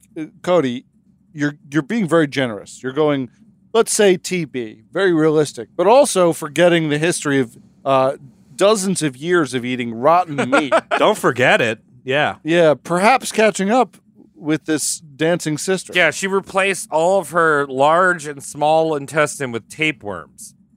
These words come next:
Speaker 2: Economic.
Speaker 3: Yeah.
Speaker 2: So,
Speaker 1: Yeah.
Speaker 2: Daniel Dancer, "Why should I waste my money in wickedly and wantonly, wantonly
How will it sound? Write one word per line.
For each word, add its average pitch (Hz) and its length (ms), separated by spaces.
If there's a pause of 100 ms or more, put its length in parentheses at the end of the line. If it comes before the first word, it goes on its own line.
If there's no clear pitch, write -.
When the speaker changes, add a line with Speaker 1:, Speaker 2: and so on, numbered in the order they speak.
(240)
Speaker 2:
Economic. 117 800
Speaker 3:
Yeah. 117 220 (520)
Speaker 2:
So, 127 280
Speaker 1:
Yeah. 160 240 (420)
Speaker 2:
Daniel 147 280
Dancer, 113 500 (440)
"Why 175 180
should 208 180
I 196 100
waste 165 360
my 151 180
money 135 380
in 123 260
wickedly 143 560
and 139 220
wantonly, 117 880 (340)
wantonly 117 760